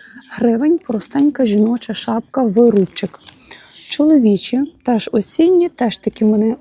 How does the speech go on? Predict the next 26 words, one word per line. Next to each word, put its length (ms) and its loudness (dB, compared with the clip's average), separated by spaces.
ой, 420 -2
А, 120 4
унісекс, 680 2
перепрошую. 840 -6
А 80 -12
то 180 -10
вони 220 -2
в 20 0
мене 380 0
чомусь 380 -2
асоціюються 760 -2
з 100 -6
чоловічими, 680 -2
а 60 -8
це 200 -6
є 200 -4
унісекс. 840 -4
Бачите, 220 -10
така 260 -10
бежева 580 -6
є. 320 -4
Їх 260 -4
можна 320 -2
підкотити 680 -10
при 160 -8
бажанні. 680 -2